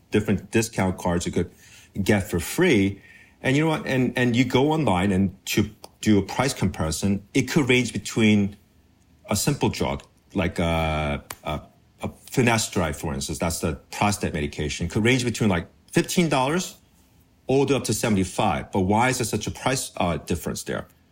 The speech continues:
When I could, for me as a pharmacist, could end up having to purchase a drug at a low cost of maybe a dollar or less, right? So why such a price spread?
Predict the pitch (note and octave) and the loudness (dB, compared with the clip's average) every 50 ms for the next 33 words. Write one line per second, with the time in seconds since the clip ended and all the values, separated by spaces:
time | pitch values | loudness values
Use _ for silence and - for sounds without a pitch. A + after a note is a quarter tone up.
0 | _ _ _ - - G2 G2 A2+ B2+ C3+ A#2+ A2 G#2+ G#2+ G#2 - - _ _ _ | _ _ _ -10 -4 0 2 4 4 4 6 4 4 4 2 -2 -10 _ _ _
1 | - G2+ G#2 G#2 - - G2+ - - _ _ _ _ - - - A2 C3 D3+ C3+ | -2 0 0 0 0 -2 -4 -4 -4 _ _ _ _ -10 -2 2 4 6 6 6
2 | A2 F#2+ G2+ G2+ - - D#3 F3+ G3+ G3+ F3+ - - F#2 E2+ E2 E2+ - - - | 4 2 0 -2 -2 -2 0 2 2 2 0 0 0 0 0 0 -2 -4 -8 -12
3 | _ _ _ _ _ _ - - - D#3 D3+ D#3+ D3 C#3+ C3 B2+ B2 A2+ A2 A2 | _ _ _ _ _ _ -14 -4 0 2 4 4 4 2 0 0 0 0 0 0
4 | A#2 F#2 - - - B2 A2 - A#2 G#2+ - - - G2 F#2+ F2+ - - - _ | -2 -4 -4 -2 -2 -2 -2 -2 -4 -6 -6 -2 0 0 0 0 -2 -8 -14 _
5 | - G2 F#2+ F#2 F2+ G2 G2 G2+ G#2+ A2 A2 - - - G2 F#2+ - - F2+ - | -4 -2 0 0 2 2 2 2 2 2 0 -2 -2 -2 -2 -2 -2 -4 -8 -8
6 | - _ _ - F#2+ F#2 F#2 G2+ F#2 - - F#2 F#2+ F2+ D#2 - - - - _ | -10 _ _ -2 0 2 2 2 0 2 0 0 2 0 -2 -4 -8 -12 -18 _
7 | _ _ _ _ _ - F#2 F2+ G2+ F#2 - - - - - - - _ _ _ | _ _ _ _ _ -2 0 0 2 0 0 -2 -6 -8 -8 -12 -16 _ _ _
8 | _ _ _ _ _ _ _ _ - F#2 F#2+ G2+ - - - A2 G2 F#2 G2 G#2 | _ _ _ _ _ _ _ _ -4 -2 -2 -2 -2 -2 -2 0 2 2 2 2
9 | A#2+ B2 A#2 - B2 - G#2 G#2 - - - B2+ C#3 C#3 - - - F2+ E2 D#2 | 2 2 0 -2 -4 -4 -6 -6 -6 -4 -2 -2 -2 -2 -2 -4 -2 -2 -2 -2
10 | D#2+ D2+ - | -2 -4 -8